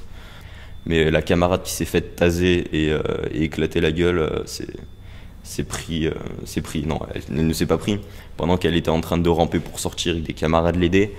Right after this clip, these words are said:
euh, ils ont fermé le rideau de fer de, de, de la fac de droit, euh, sur elle. Donc, euh, elle s'est pris le rideau sur les jambes. Elle était en très mauvais état. Apparemment, on a un camarade qui était bloqué, euh, devant la,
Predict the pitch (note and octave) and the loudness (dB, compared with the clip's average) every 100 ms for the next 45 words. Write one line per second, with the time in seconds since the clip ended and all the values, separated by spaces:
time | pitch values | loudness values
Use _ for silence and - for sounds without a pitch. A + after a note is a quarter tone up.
0 | - - - - - - D#2 E2 F2 - | -14 -16 -18 -18 -18 -4 -2 0 0 0
1 | F2+ F#2+ F#2 F2+ F2+ E2+ F2 - F#2+ F2 | 4 6 6 4 4 2 0 4 4 4
2 | E2 D#2+ D#2 D2+ D2+ D2 D2+ D#2+ E2 F2 | 0 2 2 2 0 0 0 2 2 2
3 | E2 D#2+ D#2+ F2+ F2 C2+ D2+ - E2 E2 | 2 0 4 4 4 0 -2 -2 4 6
4 | G2 - - D#2 D#2 - D2 - A1+ G1+ | 4 2 -6 -4 -2 -2 -2 -2 -4 -4
5 | G1+ - - D#2+ D#2 D#2 - E2+ E2 D#2+ | -4 -6 -4 -4 -2 -4 -2 0 0 0
6 | D#2 D#2+ D#2+ E2 F2 - - - - - | 2 2 4 2 0 -4 -8 -14 -14 -16
7 | - - - - - - D2+ - F2 E2+ | -16 -16 -16 -12 -8 -6 -6 0 0 2
8 | E2+ E2 D#2+ F2 F2 F2+ - - - - | 2 0 2 2 2 -2 -12 -16 -18 -18
9 | - - - - F2 F2 F#2 F2+ E2 D#2 | -10 -8 -6 0 4 6 6 6 6 2
10 | D#2 E2+ E2+ E2+ F2 E2 D#2 - - D#2+ | 2 2 4 6 4 4 -2 -6 -4 0
11 | E2 F2 E2+ F#2 D#2+ D2+ D2 D2+ D2+ D#2+ | 2 2 2 2 4 4 2 0 0 2